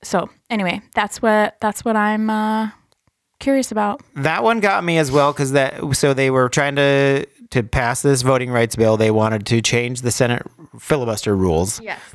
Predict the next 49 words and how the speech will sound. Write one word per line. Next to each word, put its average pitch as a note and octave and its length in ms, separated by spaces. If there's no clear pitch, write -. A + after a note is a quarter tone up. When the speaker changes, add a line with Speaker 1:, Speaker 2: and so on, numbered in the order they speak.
Speaker 2:
to B2+ 80
make A#2 200
an B2+ 120
exception B2+ 520
for B2 140
this A#2 200
one A2+ 240
thing, G2+ 360
which A2 200
Speaker 1:
Yeah. - 80
Speaker 2:
is G#2 180
not A#2+ 340
uncommon. B2 800
It's - 160
been G#2+ 180
done G#2+ 160
before G2+ 500
Speaker 1:
Right. G#2+ 180
Speaker 2:
for - 140
various G2+ 580
other G2+ 220
reasons. F2 460
Speaker 1:
Yes. - 320
Speaker 2:
Couldn't D3 260
get D3+ 320
two D#3 160
of C#3 40
their C#3+ 140
people C#3+ 260
on B2+ 220
board A#2+ 420
to D3 100
do C3+ 240
that, G#2+ 320
which, D#3 320
I B2 60
mean, D3 180
you E3 80
can G#3 120
make E3 140
a A#2+ 40
face C3 280
all C3 80
you B2 100
want, C3 240
but A#2 260
it's - 200
also, C#3 520
like, B2 320